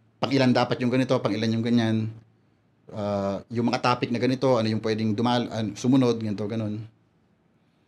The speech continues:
Tapos, ah, ang,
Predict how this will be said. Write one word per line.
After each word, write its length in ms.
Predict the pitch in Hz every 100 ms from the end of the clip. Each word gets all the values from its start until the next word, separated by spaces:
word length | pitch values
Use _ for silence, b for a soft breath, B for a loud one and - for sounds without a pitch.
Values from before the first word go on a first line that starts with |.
| _ _ _
Tapos, 640 | 120 123 123 98 98 - - _ _ _ _ _ _ _ _ _ _ _ -
ah, 400 | 107 101 98 92 90 _ _ _ _ _ _ _ _ _ -
ang, 140 | 135